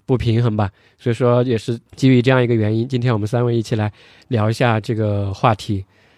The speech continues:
那其实刚刚也提到，在这个性的这种快感吧，或者愉悦中，其实是有它的身体的一面的，或者说是生理的一面的。那背后的话，还有这个，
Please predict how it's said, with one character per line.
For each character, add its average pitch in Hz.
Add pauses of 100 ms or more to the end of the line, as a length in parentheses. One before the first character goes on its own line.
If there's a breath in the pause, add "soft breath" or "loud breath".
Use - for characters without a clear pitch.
(100)
那 175
其 156
实 156
刚 175
刚 175
也 131
提 -
到， 135 (120)
在 131
这 120
个 113
性 160
的 104
这 104
种 98 (360)
快 151
感 107
吧， -
或 123
者 113
愉 101
悦 113
中， 110
其 113
实 117
是 127
有 101
它 120
的 120 (380 soft breath)
身 180
体 131
的 104
一 98
面 110
的， 98
或 117
者 107
说 110
是 110 (320 soft breath)
生 156
理 139
的 104
一 101
面 104
的。 95
那 113
背 127
后 123
的 110
话， 110
还 107
有 110
这 104
个， 101